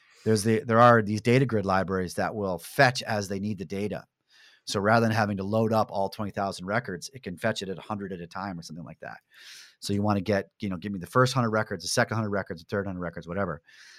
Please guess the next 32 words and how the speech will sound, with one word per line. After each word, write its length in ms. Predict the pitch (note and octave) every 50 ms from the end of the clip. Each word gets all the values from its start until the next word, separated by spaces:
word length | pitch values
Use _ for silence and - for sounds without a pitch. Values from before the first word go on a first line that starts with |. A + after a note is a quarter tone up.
| - _ _ _ _ _
Um, 300 | - E2+ E2+ E2+ E2+ -
and 120 | - B2 C3
then, 260 | C3 B2 A2+ G#2+ - -
you 80 | - A2+
know, 260 | G#2 F#2+ F2+ E2 - -
when 120 | A2+ G#2+
you 100 | G2+ G2+
sort 360 | F#2+ - - E3+ F3 F3+ D#3+
it, 160 | B2+ G#2+ G2+ -
it 80 | A#2+ -
can 140 | - G#2+
actually 280 | G#2 A2 A#2 - - G2+
redo 280 | F#2+ A2 A#2 A2+ A#2 G2+
the 80 | F#2+ F2+
fetch 360 | - - C3 A#2+ A2+ - -
and 80 | E2
say, 120 | - - G2
"Sort 420 | F#2 - - - C#3+ D#3 D#3+ D#3+
them," 140 | - G#2+ F#2+
and 100 | F#2+ F2+
then 120 | F#2 F#2
get 160 | F2 G#2 F#2+ F2+
me 60 | F2+
the 60 | F2
first 240 | - - G2 F#2 -
hundred 140 | G2 F2+ F2
records, 320 | F2 E2+ E2+ - E2 -
second 180 | - D#2+ - E2+
hundred 120 | E2 D2
records, 280 | C#2+ C#2+ _ - _ -
whatever. 280 | D2+ E2+ D#2+ C#2+ - _ _ _ _ _ _ -
So 640 | - - - C3+ B2 A#2+ A#2+ A2+ A2+ A2+ A2 -